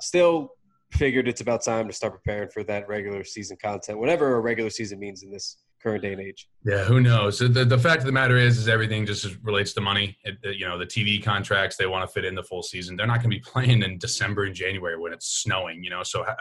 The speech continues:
Speaker 2: I don't know how they anticipate going to, about this. Uh, I do see baseball coming back, but my guess is it'll just be a shortened season, similar to, you know, if there was a lockout in a, in a season. I think they'll end up doing full,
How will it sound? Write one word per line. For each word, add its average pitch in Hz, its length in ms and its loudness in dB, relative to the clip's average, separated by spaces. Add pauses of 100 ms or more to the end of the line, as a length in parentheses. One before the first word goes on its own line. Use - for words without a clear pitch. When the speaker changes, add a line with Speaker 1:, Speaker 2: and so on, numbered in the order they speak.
Speaker 2:
I - 20 0
don't 104 140 0
know 92 240 0 (120)
how 98 240 0
they 98 200 2
anticipate 92 500 -2
going 90 160 -8
to, 87 80 -8 (400)
about 101 240 2
this. - 400 -4 (260)
Uh, 90 140 -4
I 98 60 -2
do 104 120 -2
see 101 160 -4
baseball 92 340 -4
coming 87 260 -10
back, 123 280 0
but 98 180 -4 (140)
my 98 200 -2
guess 90 360 -2
is 95 60 -12
it'll 87 160 -8
just 85 220 -14
be 85 100 -8
a - 20 -8
shortened 87 360 -10
season, 92 500 -10 (140)
similar 90 320 -8
to, 87 240 -6
you 85 100 -8
know, 85 80 -10
if 85 100 -10
there 87 120 -8
was 85 80 -10
a 85 40 -10
lockout 82 460 -6 (120)
in 87 100 -14
a, 82 180 -12 (340)
in 92 80 -14
a 82 60 -14
season. - 280 -14
I 85 80 -8
think 92 220 -10
they'll 92 120 -8
end 95 80 -2
up 90 120 -2
doing 98 200 -4
full, 104 480 -2